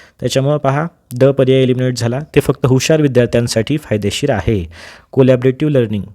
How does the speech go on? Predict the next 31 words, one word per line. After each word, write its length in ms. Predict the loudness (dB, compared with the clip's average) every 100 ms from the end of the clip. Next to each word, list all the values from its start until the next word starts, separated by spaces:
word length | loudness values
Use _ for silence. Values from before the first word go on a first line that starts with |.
| _
हुशार 320 | _ -6 0 0
विद्यार्थ्यांसाठीच 640 | 2 0 0 -2 -6 -4
नाही, 160 | -4 -4
तर 120 | -2
वर्गातील 380 | -2 0 0 -2
सर्व 280 | 0 2 2
विद्यार्थ्यांसाठी 760 | 2 0 0 2 0 -2 -4
ते 220 | -2 -2 -2 -6 -20 _ _
फायद्याचं 400 | -2 0 0 0
आहे. 180 | -2 -4 -4 -2
ते 60 |
वेळ 240 | 2 4 2
आणि 200 | 0 -2
संसाधनाची 760 | -2 -2 0 0 0 -2 -4
बचत 360 | -2 0 0 -2 -2
करते. 300 | -2 -2 -4 -6 -20 -20 _ _
तर 80 | -2
पहा, 220 | 0 0
या 160 | 0 -2
ठिकाणी 340 | 0 0 0 -2 2
दोन 200 | 2 2
पर्याय 300 | 0 2 2
आहेत, 340 | 0 -2 -6 -18 _ _ _ _
वेळ 180 | 4 4
आणि 140 | 4 0
संसाधनाची 540 | 0 0 -2 -2 0
बचत 300 | 0 0 0
करते 320 | 2 0 0 -6 -8
आणि 180 | -8 -8 -8 _ _ _ _ _ _
ब 200 | 0 2
पर्याय 360 | 2 2 2